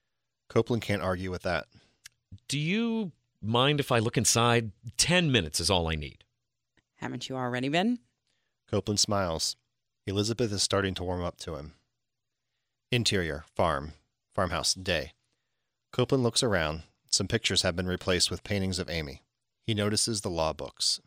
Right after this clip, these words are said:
Speaker 2: Looking to start your own investigation?
Speaker 3: I just thought I could help.
Speaker 2: I get it.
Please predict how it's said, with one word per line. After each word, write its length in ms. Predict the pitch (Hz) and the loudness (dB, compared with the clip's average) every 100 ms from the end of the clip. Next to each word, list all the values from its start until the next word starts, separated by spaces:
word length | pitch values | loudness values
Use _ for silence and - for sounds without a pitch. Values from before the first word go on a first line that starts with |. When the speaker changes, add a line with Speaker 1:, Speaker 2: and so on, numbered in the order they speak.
| _ _ _ | _ _ _
Speaker 2:
Looking 420 | 90 107 - 113 104 | -8 -6 -2 -2 -2
to 800 | - 123 120 117 110 107 101 90 | 0 2 2 2 2 2 0 -2
start 560 | 85 - - 95 95 - | 0 0 2 4 4 4
your 180 | 98 95 | 2 4
own 140 | 123 | 4
investigation? 720 | 156 170 165 170 185 - 240 - _ - | 4 2 2 0 0 0 -4 -10 _ -10
Speaker 3:
I 60 | 156 | -6
just 260 | 202 - | -4 -6
thought 200 | 190 170 | -6 -6
I 80 | 151 | -6
could 160 | - 117 | -6 -8
help. 360 | 127 113 - _ _ _ _ 117 | -6 -6 -10 _ _ _ _ -2
Speaker 2:
I 80 | |
get 160 | 131 80 | 0 0
it. 120 | 80 | -2